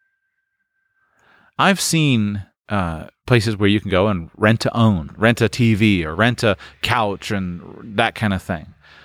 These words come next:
I've never actually been inside one. I'm just aware they exist.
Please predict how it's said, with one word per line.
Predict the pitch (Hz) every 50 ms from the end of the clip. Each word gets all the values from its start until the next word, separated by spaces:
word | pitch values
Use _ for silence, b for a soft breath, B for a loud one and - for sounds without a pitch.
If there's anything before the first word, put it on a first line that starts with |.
| b b b b
I've | - - - - 117
never | 120 127 113 113 98 - _ - _ - - - - - _ _ -
actually | - - - 107 90
been | 95 90
inside | 82 80 - 170 180 196 170
one. | 156 156 147
I'm | 135 117
just | 113 - -
aware | 123 117 117
they | 110 110 104
exist. | 95 90 87 110 92 - - - - -